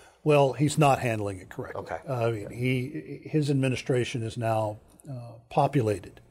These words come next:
Speaker 1: uh, by the people who were in charge when Putin snatched off, uh, large sections of eastern Ukraine in twenty fourteen.
Speaker 2: Yep.
Speaker 1: Uh, Jake Sullivan was the architect of sending blankets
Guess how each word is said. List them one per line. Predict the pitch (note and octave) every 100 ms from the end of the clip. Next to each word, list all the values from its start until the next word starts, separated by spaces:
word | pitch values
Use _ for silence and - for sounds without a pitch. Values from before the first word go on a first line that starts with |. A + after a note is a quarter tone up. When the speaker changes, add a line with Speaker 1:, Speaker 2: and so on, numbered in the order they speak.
| _ - - _ -
Speaker 1:
uh, | A#2+
by | A#2 A#2+
the | A2+
people | - B2 B2 A#2+ A2+ -
who | A#2+
were | A#2 A2+
in | A2
charge | - B2 A#2 A#2 -
when | A#2 A2
Putin | - A#2+ B2+ G#2+
snatched | - C3 A#2+ - -
off, | A#2+ A2+ - - _ - - _ -
uh, | A2+
large | A#2 B2+ A2+
sections | - C#3+ - C3 A2 A2+
of | G#2
eastern | B2 C3 C3+ G#2+ G2 - -
Ukraine | A2 - B2+ A#2 A2+
in |
twenty | G#2+ C3 A2+
fourteen. | - A2 - F3 B2+ -
Speaker 2:
Yep. | - - - - - -
Speaker 1:
Uh, | A2+
Jake | G#2+ D3 C#3
Sullivan | - D3+ D3 C3 A#2+ A2+
was | A#2 A2 -
the | A#2 A2+
architect | C3 D#3+ D#3+ - C#3 A2+ -
of | G2+
sending | - B2+ B2 A2+
blankets | A2 A#2+ B2 B2+ - -